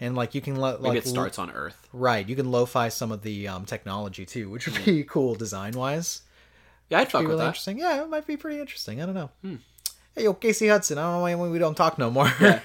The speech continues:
Speaker 1: <laughs> I don't know why we talk no more. I got, I'm filled with ideas, brimming. I'm leaking ideas.
Speaker 2: He's leaking.
Speaker 1: I'm leaking.
Speaker 2: I gotta clean him up.
Speaker 1: I'm leaking. All right, Daniel,
Speaker 2: Hmm.
Speaker 1: you wanna talk about Xbox for a while?
Speaker 2: Sure.
Speaker 1: Oh, cool.
Speaker 2: Yeah.
Speaker 1: Number three on
Speaker 2: Yeah.
Speaker 1: here is the
Speaker 2: Yeah.
Speaker 1: newest Inside Xbox hi-,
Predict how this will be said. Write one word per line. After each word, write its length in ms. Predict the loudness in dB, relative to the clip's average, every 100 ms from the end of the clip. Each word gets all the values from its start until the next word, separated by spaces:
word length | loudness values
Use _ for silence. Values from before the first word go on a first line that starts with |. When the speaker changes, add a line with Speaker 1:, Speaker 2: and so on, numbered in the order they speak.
| -8
Speaker 1:
<laughs> 180 | -18 2
I 40 | 6
don't 100 | 8
know 60 |
why 60 | 8
we 60 | 6
talk 280 | 6 4
no 80 | 2
more. 160 | 2 4
I 20 |
got, 280 | 4 4 2
I'm 100 | -2
filled 280 | 4 4 6
with 80 | 6
ideas, 420 | 4 6 4 4
brimming. 260 | 4 4 2
I'm 200 | 2 2
leaking 320 | 0 0 0
ideas. 720 | 0 2 2 0 -2 -4 -6 _ _ _ _ _ _ _ _ _ _
Speaker 2:
He's 180 | -4 2
leaking. 340 | 4 4 0 -2 -8
Speaker 1:
I'm 100 | 2
leaking. 320 | 2 4 2
Speaker 2:
I 20 |
gotta 300 | 6 6 4 -2 _ _
clean 200 | -4 0
him 80 | 2
up. 200 | 0 -2 -16 -12
Speaker 1:
I'm 140 | -4
leaking. 320 | -2 -2 -4 -12 _ _ -20 -12 -8
All 60 |
right, 100 | -8 -12 _ -4
Daniel, 320 | -2 -2 -6 -8
Speaker 2:
Hmm. 120 | -8
Speaker 1:
you 100 | -10 _ -8
wanna 120 | -2
talk 140 | 0
about 200 | 2 0 -2
Xbox 260 | -6 -10
for 120 | -8 -8
a 40 |
while? 160 | -8 -2
Speaker 2:
Sure. 360 | 6 6 4 -4 _ -6 4
Speaker 1:
Oh, 160 | 6 8
cool. 320 | 8 10 12
Speaker 2:
Yeah. 120 | 12 12
Speaker 1:
Number 100 | 10
three 280 | 6 4 8
on 120 | 10
Speaker 2:
Yeah. 140 | 10 10
Speaker 1:
here 120 | 8
is 140 | 6
the 60 | 6
Speaker 2:
Yeah. 220 | 8 8
Speaker 1:
newest 400 | 6 6 4 0
Inside 640 | 0 2 2 4 4 4
Xbox 500 | 2 0 0 2 2
hi-, 260 | 0 -4